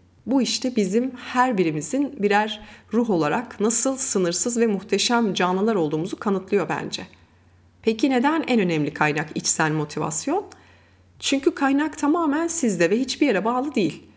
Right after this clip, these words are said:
Tabii ki dışsal kaynaklardan da etkilenebiliriz ya da bizi besleyebilir ama ben dışsal kaynaklara bağlı olmayı motivasyon açısından çok doğru bulmuyorum. Her ne kadar bazen ihtiyaç hissetsek de. Bunun da nedeni şu,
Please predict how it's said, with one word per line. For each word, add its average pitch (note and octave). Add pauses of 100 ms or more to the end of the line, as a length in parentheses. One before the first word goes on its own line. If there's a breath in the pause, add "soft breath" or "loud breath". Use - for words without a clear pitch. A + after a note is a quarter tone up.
(320 soft breath)
Tabii D4
ki F#3
dışsal F3+
kaynaklardan D#3+
da -
etkilenebiliriz D#3
ya E3+
da E3
bizi E3+
besleyebilir E3
ama A3+
ben B3+ (480 loud breath)
dışsal C4
kaynaklara G3+
bağlı D#3
olmayı A3+
motivasyon A3
açısından A#3
çok C4
doğru A#3+
bulmuyorum. F3+ (440 soft breath)
Her G3
ne C#4+
kadar F#3
bazen F#3+
ihtiyaç C4
hissetsek G3+
de. - (600 soft breath)
Bunun C4+
da A3+
nedeni C4
şu, F3+